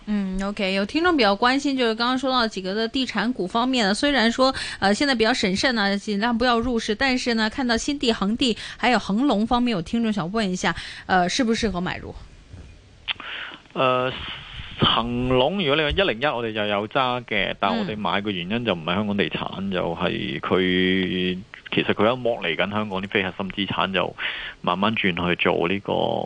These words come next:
Speaker 2: 呃，即係轉去內地發展咯。因為佢去咗內地發展都十幾年啦，
Speaker 1: 嗯。
Speaker 2: 咁主要都係啲一二線城市嘅商場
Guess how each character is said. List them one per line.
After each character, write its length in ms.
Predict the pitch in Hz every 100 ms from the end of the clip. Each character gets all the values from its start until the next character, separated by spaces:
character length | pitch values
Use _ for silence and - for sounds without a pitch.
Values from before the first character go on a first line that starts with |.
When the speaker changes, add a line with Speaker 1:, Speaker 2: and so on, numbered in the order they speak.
| 50 50 50 50 - - - -
Speaker 2:
呃， 600 | 98 73 50 50 - - - - - -
即 80 | 120
係 40 |
轉 400 | 107 104 98 95
去 80 | 90
內 120 | 82
地 100 | 78 82
發 140 | 82
展 220 | - 80
咯。 140 | 87 87 -
因 80 | 135
為 100 | 120
佢 420 | 95 92 92 95
去 400 | 95 - - -
咗 280 | 110 113 127 98
內 60 |
地 60 | 87
發 120 | 92
展 140 | 87 98
都 60 |
十 80 | 101 -
幾 120 | 90
年 140 | 90
啦， 280 | 80 82 82 -
Speaker 1:
嗯。 260 | 220 214 196
Speaker 2:
咁 360 | - 98 110 117
主 140 | -
要 200 | 110 107
都 120 | 107
係 120 | 110 85
啲 60 |
一 80 | 104
二 200 | 110 87 -
線 160 | 85
城 120 | 85 82 -
市 80 | -
嘅 440 | 87 87 98 95 87 - - -
商 280 | - 127 117
場 160 | 117